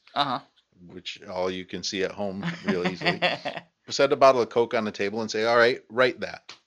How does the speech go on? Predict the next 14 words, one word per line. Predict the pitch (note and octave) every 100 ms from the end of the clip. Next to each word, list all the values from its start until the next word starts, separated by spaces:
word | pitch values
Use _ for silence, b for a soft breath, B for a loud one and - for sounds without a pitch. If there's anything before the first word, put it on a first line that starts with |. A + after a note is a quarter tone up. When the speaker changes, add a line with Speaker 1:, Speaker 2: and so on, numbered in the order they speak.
| b b b b
Speaker 2:
You | - A2
know, | G#2+
it's | G#2+
like | A#2+ A2+
a |
still | A2 - C#3
life | A2+ G2 F#2
class | - G2+ F#2 F#2 - -
for, | - G2+ F#2+ G2 G2 F#2 F#2+
for | - G2 F2+
p-, | - - _
for | - G2
painting. | C#3+ A2+ D#2+ E2+ _
Speaker 1:
Right. | C3 A#2 G#2+